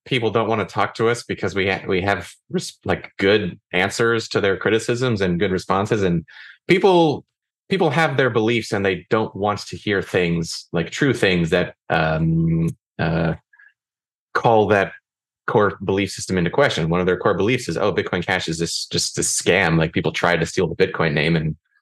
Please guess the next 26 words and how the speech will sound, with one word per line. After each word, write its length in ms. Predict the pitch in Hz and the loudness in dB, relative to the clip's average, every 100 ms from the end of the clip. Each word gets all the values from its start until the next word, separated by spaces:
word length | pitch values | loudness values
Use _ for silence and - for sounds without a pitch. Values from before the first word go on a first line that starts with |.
| _ - | _ -2
and 120 | 82 | 0
they 80 | 76 | 2
failed, 380 | 110 104 87 | 4 4 4
and 100 | 82 | 2
they're 120 | 82 80 | 0 0
still 240 | - 90 | 0 0
trying 180 | - 85 | 0 -2
to 60 | |
scam 240 | - 90 85 | 0 -2 -2
people 160 | 85 | -6
today." 200 | - 107 | -2 0
It's 120 | 104 - | 2 0
like, 80 | |
well, 180 | 87 165 | 0 2
that's 300 | 165 170 - | 0 -2 -4
not 300 | 156 175 185 | -4 -2 0
actually 340 | 151 151 143 139 | -2 -2 -2 0
what 180 | 123 | 0
happened, 480 | - 139 123 92 87 | 0 -2 0 0 0
and 220 | 87 90 | 0 0
that's 200 | 92 98 | -2 -2
not 200 | 131 117 | 0 0
actually 260 | 107 104 104 | 0 -2 0
what's 180 | 98 98 | 0 0
happening 400 | 113 92 92 87 | -2 -2 -2 2
now. 380 | 117 101 80 | 2 4 2